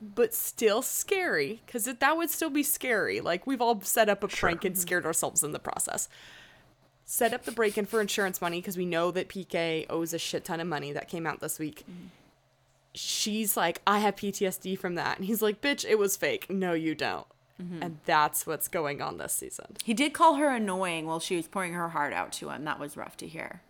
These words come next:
Speaker 1: Alex.
Speaker 2: Oh, I mean, obviously that was not what
Speaker 1: Damn
Speaker 2: was
Speaker 1: it.
Speaker 2: said.
Speaker 3: <laughs> But Elizabeth,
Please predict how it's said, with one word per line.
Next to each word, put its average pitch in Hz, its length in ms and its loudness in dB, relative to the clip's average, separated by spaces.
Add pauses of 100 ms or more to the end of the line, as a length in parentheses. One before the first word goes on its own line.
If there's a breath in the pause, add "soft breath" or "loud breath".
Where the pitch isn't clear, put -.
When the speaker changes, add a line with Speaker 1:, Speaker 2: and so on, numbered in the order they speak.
(280)
Speaker 1:
Alex. 160 320 2
Speaker 2:
Oh, 82 420 4 (340)
I 107 160 2
mean, 90 300 2 (1120)
obviously 90 500 6
that 80 180 4
was 87 200 0
not - 160 4
what - 20 6
Speaker 1:
Damn 349 300 12
Speaker 2:
was 277 100 8
Speaker 1:
it. 196 60 2
Speaker 2:
said. 339 400 6
Speaker 3:
<laughs> - 480 -10
But 277 120 6
Elizabeth, 247 360 2